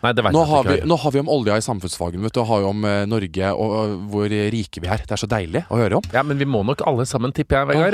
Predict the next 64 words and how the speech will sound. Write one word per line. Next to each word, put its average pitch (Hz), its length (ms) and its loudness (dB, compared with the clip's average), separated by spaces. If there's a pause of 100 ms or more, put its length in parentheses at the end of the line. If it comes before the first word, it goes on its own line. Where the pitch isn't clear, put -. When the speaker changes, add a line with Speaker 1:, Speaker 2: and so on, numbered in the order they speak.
Speaker 2:
Åh. 147 400 2
Speaker 1:
eh, 147 80 0
s-, - 400 -6
kutte 120 320 -2
ned 113 220 2
på, 120 180 -2
eh, 110 1120 2
levesett 104 480 0
i 110 160 -2
løpet 98 180 0
av 95 240 2
vår 95 200 0
livstid 120 320 -2
for 110 120 0
at 104 140 -2
kloden 78 300 -2
skal 82 260 -2
overleve. 69 340 -4 (300)
Speaker 2:
Ja, 147 180 4
men 156 180 0
du, 143 100 -2
skal 143 160 -2
jeg - 20 -8
bare 131 160 0
si 123 120 -4
en 101 100 -4
ting 117 160 -4
som 117 160 -6
også 107 160 -4
vi 110 60 -2
lærte 107 160 -4
i 110 40 -4
samfunnsfagen, 110 600 -2 (200)
og 127 140 2
det 123 80 2
er 101 160 2
at 92 100 -2
det, 117 140 0 (160)
den 113 160 -2
største, - 960 -2 (1000)
en, 80 80 -2
i 80 40 0 (180)
hvert 113 120 0
fall - 140 -2
en 92 160 -2
av 95 80 -4
de 110 100 0
aller 90 160 -2
største, 107 260 -6
det 110 140 -2
vet 90 240 -4
vi 90 60 -6
jo 90 100 -8
selvfølgelig, 104 240 0
er 95 60 -2
Speaker 1:
Vi 104 60 2
Speaker 2:
jo 104 60 2
Speaker 1:
høres 85 100 0
Speaker 2:
fly. 104 120 2
Speaker 1:
ut 117 60 0
som 110 100 -2
ungdomsskoleelever 78 680 -4
begge 82 200 -4
to. 90 140 -6